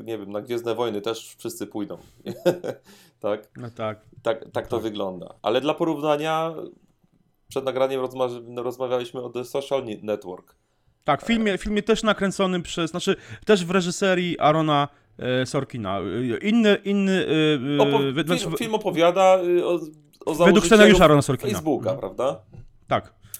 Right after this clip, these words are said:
Speaker 1: No i to jest
Speaker 2: Tutaj inny reżyser, tutaj jeszcze tylko ci w przerwę, inny reżyser, David, David Fincher, który pierwotnie, e, którego pierwotnie Aaron Sorkin też chci-, chciał jakby w-, w-, włączyć w pracę nad, nad,
Speaker 1: Mhm.
Speaker 2: nad filmem Steve Jobs, ale to się nie udało.
Speaker 1: Tak, ale ja,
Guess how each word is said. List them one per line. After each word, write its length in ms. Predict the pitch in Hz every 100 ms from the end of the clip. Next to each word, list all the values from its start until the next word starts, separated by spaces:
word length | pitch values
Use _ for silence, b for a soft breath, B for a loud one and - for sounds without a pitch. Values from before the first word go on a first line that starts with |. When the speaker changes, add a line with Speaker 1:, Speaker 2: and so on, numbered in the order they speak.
| 107
Speaker 1:
No 100 | 120
i 100 | 156
to 120 | 175
jest 160 | 180 175
Speaker 2:
Tutaj 160 | 220
inny 160 | 240 240
reżyser, 360 | 226 208 -
tutaj 160 | - 214
jeszcze 160 | 202 180
tylko 160 | 202
ci 100 | -
w 80 | -
przerwę, 300 | - 208 185
inny 260 | 202 202 185
reżyser, 340 | 170 165 139
David, 400 | 139 165 165 -
David 260 | 147 160 -
Fincher, 300 | 202 208 160
który 200 | - 156
pierwotnie, 720 | - 165 147 202 208 190 180 b b b b
e, 380 | 135 143 143 139
którego 340 | - 180 170
pierwotnie 420 | 180 175 208 202
Aaron 220 | 190 202
Sorkin 360 | 190 202 196 190
też 160 | 208 -
chci-, 200 | - -
chciał 300 | - - 196
jakby 340 | 190 175 175 165
w-, 540 | 156 151 165 165 156 147
w-, 140 | -
włączyć 440 | 139 151 202 190 -
w 40 |
pracę 320 | - 147 - 151
nad, 220 | 131 -
nad, 160 | 135
Speaker 1:
Mhm. 100 | 135
Speaker 2:
nad 200 | 147 135
filmem 420 | - - 151 143 143 b b
Steve 240 | b - 170
Jobs, 200 | 208 208 -
ale 220 | 151 160 - -
to 80 | 165
się 140 | 170
nie 120 | 160
udało. 360 | 143 135 92 80 b b b b
Speaker 1:
Tak, 260 | 127 101
ale 140 | 123 147
ja, 120 | 170